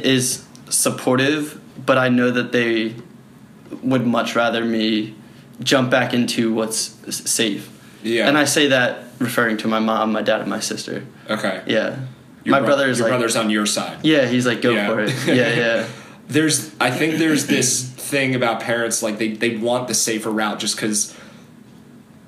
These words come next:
Speaker 2: I think a lot of times parents will just envision the worst, and it's like, what if it fails?
Speaker 1: Mm-hmm.
Speaker 2: And you don't really have that if you're in, if you're working for Deloitte or something.
Speaker 1: Yeah.
Speaker 2: Like, you're, you're gonna be fine.
Speaker 1: Mm-hmm.
Speaker 2: And even if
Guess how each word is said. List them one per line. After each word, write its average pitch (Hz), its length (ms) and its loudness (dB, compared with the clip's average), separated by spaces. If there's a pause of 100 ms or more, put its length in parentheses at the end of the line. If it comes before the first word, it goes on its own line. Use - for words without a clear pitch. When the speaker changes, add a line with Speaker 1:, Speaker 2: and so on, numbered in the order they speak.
(200)
Speaker 2:
I 117 100 0
think 123 240 -2
a 123 40 0
lot 117 200 2
of 110 60 -2
times 107 420 -2
parents 113 360 -2
will 113 80 -2
just 104 160 -4
envision 107 440 -2
the 104 60 -2
worst, 101 420 -2
and 101 140 -4
it's 101 140 -4
like, 101 140 -4
what 101 260 -2
if 104 120 -6
it 101 120 -4
fails? 113 500 0
Speaker 1:
Mm-hmm. 160 140 4
Speaker 2:
And 127 80 2
you 113 80 2
don't 117 160 -2
really 113 260 0
have 104 300 -4
that 110 200 -2
if 101 160 -6
you're 104 140 -4
in, 101 340 -6
if 104 100 -12
you're 107 100 -2
working 104 200 -4
for 104 100 -2
Deloitte 101 420 -4
or 87 80 -8
something. 131 200 2
Speaker 1:
Yeah. 113 100 2
Speaker 2:
Like, 107 120 -6
you're, 123 260 0
you're 127 140 0
gonna 117 120 -2
be 107 120 -2
fine. 104 420 -4
Speaker 1:
Mm-hmm. 160 320 4
Speaker 2:
And 117 80 0
even 120 240 0
if - 320 -6